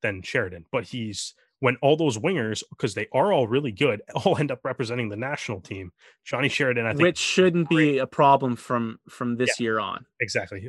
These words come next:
Speaker 1: But it's like John Sheridan is a great guy to step in when
Speaker 2: Yeah.
Speaker 1: guys are hurt or
Speaker 2: Yeah.
Speaker 1: on
Speaker 2: For
Speaker 1: international
Speaker 2: sure.
Speaker 1: duty. You know.
Speaker 2: Um, but the guy I wanted to talk about was, and you mentioned him re-, already, is Tomlinson. And I think that there's going to be an interesting discussion with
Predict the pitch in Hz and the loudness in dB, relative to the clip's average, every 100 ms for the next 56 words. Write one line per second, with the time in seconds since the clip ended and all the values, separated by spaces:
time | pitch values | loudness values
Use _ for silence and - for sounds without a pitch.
0 | 123 135 120 107 120 - 117 113 127 113 | 0 2 2 2 -2 -2 -2 0 0 -2
1 | 107 110 101 - 92 104 98 - - 90 | -2 -6 -8 -8 -8 -6 -8 -8 -6 -4
2 | 127 113 101 95 95 220 101 - _ - | 0 0 0 -6 -8 -6 -8 -10 _ -14
3 | - 113 - - - 104 98 92 _ _ | -6 -6 -6 -14 -8 -6 -6 -8 _ _
4 | - 104 95 - 151 151 _ _ - - | -8 -8 -6 -8 -8 -12 _ _ -20 -20
5 | - _ _ _ 147 151 151 147 - _ | -20 _ _ _ 6 8 8 4 -4 _
6 | _ _ _ _ _ _ _ _ 160 160 | _ _ _ _ _ _ _ _ 4 4
7 | - 151 151 170 170 160 156 143 147 139 | 4 2 6 8 8 6 4 2 2 2
8 | - 127 - 131 120 - - 127 127 131 | 4 0 0 -2 -6 -8 -8 -4 -2 -2
9 | 127 123 123 120 120 131 131 - 135 120 | -4 -4 -8 -8 -8 -8 -8 -6 -6 -4
10 | 120 123 123 110 - - 135 127 123 - | -4 -4 -6 -10 -14 -10 -4 -4 -4 -6
11 | 113 113 113 - 127 127 123 117 - _ | -8 -6 -8 -6 -6 -4 -4 -4 -6 _
12 | _ _ - 127 - 143 131 131 131 127 | _ _ -10 -8 -2 0 0 0 -2 -4
13 | 139 - 131 117 - 127 120 - 117 110 | -8 -8 -6 -6 -2 0 0 -2 -6 -8
14 | _ _ _ - 120 113 | _ _ _ -8 -4 -4